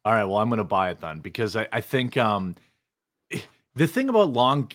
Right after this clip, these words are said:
playtime is you can go, <clears throat> and a lot of these R P Gs have endless fetch quests that just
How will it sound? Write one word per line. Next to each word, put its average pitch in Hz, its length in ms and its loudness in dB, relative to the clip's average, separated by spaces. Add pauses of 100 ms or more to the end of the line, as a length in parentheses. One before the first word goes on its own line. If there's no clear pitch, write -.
(100)
playtime 107 680 -2
is 113 320 -4 (600)
you 139 180 -4
can 202 180 0
go, 127 400 2
<clears throat> - 40 -10
and 170 320 4
a 135 60 0
lot 123 200 4
of 156 60 0
these 131 180 0
R 117 180 -2
P 101 100 -8
Gs 110 320 -4
have 101 280 0 (360)
endless 143 380 2
fetch - 380 -2
quests - 640 -10
that 127 240 -2
just 143 300 -2